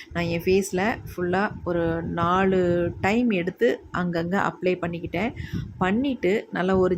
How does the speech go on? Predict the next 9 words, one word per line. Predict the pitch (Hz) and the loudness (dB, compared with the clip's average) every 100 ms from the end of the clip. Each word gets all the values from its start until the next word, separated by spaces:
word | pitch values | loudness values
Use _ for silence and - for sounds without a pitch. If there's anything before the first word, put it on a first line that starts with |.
| 180 | 0
ஜென்டிலா | 190 208 - 247 277 - | 0 0 0 0 0 -2
மசாஜ் | 165 175 - 208 196 190 | -2 -2 0 0 0 0
மட்டும் | 180 214 190 | -2 -2 -2
மைல்டா | 170 170 175 190 185 196 | 0 0 2 2 2 0
கொடுத்துக்கிறேன். | 196 170 165 165 180 - | -2 -4 -2 -2 -2 -2
அவ்வளவுதாங்க, | - 175 165 160 165 185 190 185 | -4 0 2 2 2 0 0 0
வேற | 165 170 165 | 0 0 0
எதுவுமே | 165 165 165 175 220 | 0 -2 -4 0 0
கிடையாது. | 226 190 185 175 214 | 0 0 2 0 -2